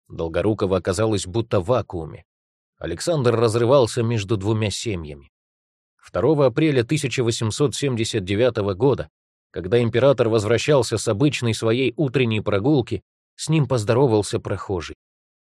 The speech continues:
Александр рассеянно ответил на приветствие и тут же увидел в руке прохожего пистолет.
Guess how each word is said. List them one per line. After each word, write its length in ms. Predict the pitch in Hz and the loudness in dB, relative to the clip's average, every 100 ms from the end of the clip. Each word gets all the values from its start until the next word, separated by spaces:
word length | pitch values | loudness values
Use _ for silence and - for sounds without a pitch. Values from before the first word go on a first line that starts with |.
| _ | _
Александр 560 | - 78 - 123 110 98 | -12 -10 -4 -2 0 0
рассеянно 540 | 101 - 135 113 104 | 0 0 -2 0 0
ответил 400 | 98 117 120 104 | 0 0 0 0
на 120 | 101 | -2
приветствие 640 | 95 104 127 113 - 107 101 | -2 0 0 -2 -4 -4 -4
и 40 | |
тут 240 | 85 147 110 | -2 -2 0
же 160 | 107 | 0
увидел 400 | 113 104 123 110 | 0 0 0 0
в 80 | 92 | 2
руке 300 | 110 98 131 | -2 0 -2
прохожего 600 | - 104 - 123 104 104 | 0 -2 0 0 2 0
пистолет. 640 | - 104 - 98 92 78 | -2 -8 -4 -2 -2 -6